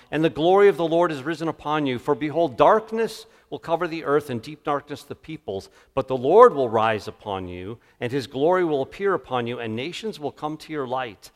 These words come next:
and kings to the brightness of your rising." Speaking of Jesus and his people. You see, John would get people ready, but Jesus would be the sunrise on high, from on high who would actually do the real work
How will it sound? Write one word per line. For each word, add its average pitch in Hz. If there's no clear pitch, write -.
and 117
kings 147
to 127
the 107
brightness 120
of 110
your 98
rising." 95
Speaking 113
of 95
Jesus 92
and 95
his 85
people. 80
You 147
see, 196
John 208
would 214
get 196
people 151
ready, 135
but 165
Jesus 208
would 147
be 147
the 131
sunrise 170
on 135
high, 160
from 151
on 143
high 143
who 131
would 117
actually 127
do 120
the 117
real 107
work 113